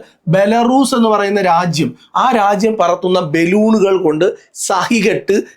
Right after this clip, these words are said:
രാജ്യത്ത് അടിയന്തരാവസ്ഥ പ്രഖ്യാപിച്ചിരിക്കുകയാണ്. ബെലറൂസ് എന്ന് പറയുന്ന രാജ്യത്തിൻ്റെ തൊട്ടടുത്തുള്ള രാജ്യം ലിത്വി-, ലിത്വാനിയ.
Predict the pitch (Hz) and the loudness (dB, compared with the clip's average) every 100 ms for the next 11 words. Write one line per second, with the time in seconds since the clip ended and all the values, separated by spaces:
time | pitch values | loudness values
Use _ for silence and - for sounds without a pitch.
0 | - 190 180 214 208 226 214 - - 151 | -4 0 0 0 0 0 0 -2 -2 -2
1 | 175 220 226 208 196 - 196 180 165 185 | 0 2 2 2 0 -2 -2 -4 -2 0
2 | 180 - 165 156 175 143 139 - - - | 0 -2 -4 -2 -2 0 -2 -4 -8 -12
3 | - 175 226 240 262 262 254 247 233 233 | -4 0 2 2 0 0 0 2 2 2
4 | 220 208 208 214 226 247 233 233 - 240 | 2 0 0 0 0 0 -2 -4 -2 -2
5 | 190 196 185 160 143 147 233 - - - | 0 0 0 0 0 -2 -4 -6 -20 -4
6 | 185 196 214 - _ - 269 196 185 - | 0 0 0 -6 _ -2 0 2 -2 -2
7 | 196 208 - _ - 233 202 180 156 160 | -2 -2 -4 _ -2 0 2 0 0 0